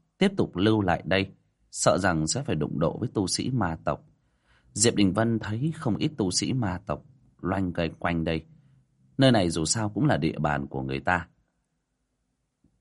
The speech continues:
Bớt một chuyện chi bằng nhiều một chuyện. Giang Thế Bạch gật đầu, "Đi thôi." Chương bốn trăm chín mươi tám.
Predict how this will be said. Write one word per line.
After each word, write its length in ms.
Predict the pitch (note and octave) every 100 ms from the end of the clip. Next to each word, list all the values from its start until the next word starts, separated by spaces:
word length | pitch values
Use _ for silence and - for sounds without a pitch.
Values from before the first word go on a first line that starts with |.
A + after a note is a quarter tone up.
| _ _ _ _
Bớt 240 | C#3 F#3 B2
một 160 | D#2+ -
chuyện 200 | F#2 - - _ -
chi 160 | -
bằng 320 | G#2+ D#2+ C#2 B1+ - _ _ _ _ _ -
nhiều 280 | F2 F2+ C#2+
một 220 | C2+ C2+
chuyện. 280 | - D#2 - - _ _ _ _ -
Giang 220 | A2+ G#2
Thế 60 | A#2+
Bạch 160 | A2 -
gật 200 | D#2+ D2
đầu, 300 | C2+ C2 B1+ _ _ _ _
"Đi 180 | E2+ D2+
thôi." 200 | D#2+ D#2 - _ _ _ _ _ _ _ _ _ _ _ _ _ _ _ _ _ _ _ _ _ _ _ _ _ _ _ _ _ _ _ _ _ _ _ _ _ _ _ _ _ _ _ _ _ -
Chương 200 | C3 A2
bốn 180 | G2 B2
trăm 220 | A#2 F#2+
chín 200 | - F#2
mươi 100 | A#2
tám. 360 | G#2 F2+ A#2+